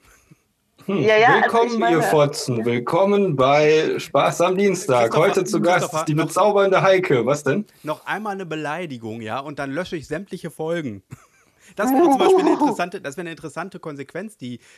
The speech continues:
Speaker 3: Siri und Co. eventuell ziehen könnten. Wenn du irgendwie dreimal sie
Speaker 1: Hm.
Speaker 3: beleidigst, sagst du, "Alles
Speaker 2: Ja.
Speaker 3: klar,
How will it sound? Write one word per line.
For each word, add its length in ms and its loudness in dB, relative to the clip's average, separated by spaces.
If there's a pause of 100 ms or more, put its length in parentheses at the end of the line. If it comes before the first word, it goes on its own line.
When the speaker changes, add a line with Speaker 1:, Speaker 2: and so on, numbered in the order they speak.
Speaker 3:
Siri 400 -10
und 160 -12
Co. 220 -10
eventuell 580 -10
ziehen 240 -12
könnten. 260 -12
Wenn 80 -10
du 60 -10
irgendwie 160 -12
dreimal 380 -6
sie 80 -4
Speaker 1:
Hm. 80 2
Speaker 3:
beleidigst, 360 -2
sagst 200 -12
du, 80 -14
"Alles 160 2
Speaker 2:
Ja. 40 2
Speaker 3:
klar, 200 -4